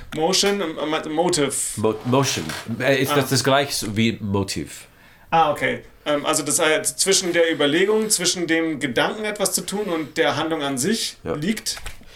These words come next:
Speaker 2: Etwas Magisches. The, the shadow. „Between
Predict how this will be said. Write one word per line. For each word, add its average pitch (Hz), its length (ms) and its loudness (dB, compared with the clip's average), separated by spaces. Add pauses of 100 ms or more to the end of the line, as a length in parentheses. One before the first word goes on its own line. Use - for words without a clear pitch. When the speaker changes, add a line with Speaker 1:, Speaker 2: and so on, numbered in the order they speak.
(300)
Speaker 2:
Etwas 120 280 0
Magisches. 117 600 0 (680)
The, 113 300 2
the 120 80 4
shadow. 95 560 2 (880)
„Between 180 680 0